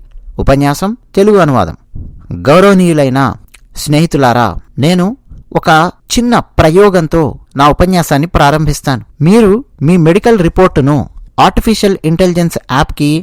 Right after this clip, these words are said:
అప్‌లోడ్ చేస్తే అది మీ ఆరోగ్యానికి సంబంధించి ఎలాంటి మెడికల్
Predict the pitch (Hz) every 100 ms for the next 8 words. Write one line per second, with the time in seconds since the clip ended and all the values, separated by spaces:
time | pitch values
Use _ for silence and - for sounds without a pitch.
0 | - - 113 143 151 139 156 - 190 240
1 | - - 196 214 220 285 - 165 196 -
2 | 143 208 202 196 202 190 190 160 151 151
3 | 139 185 233 - - - _ - 110 156
4 | 196 226 233 214 196 196 220 - - -
5 | 92 120 170 - 220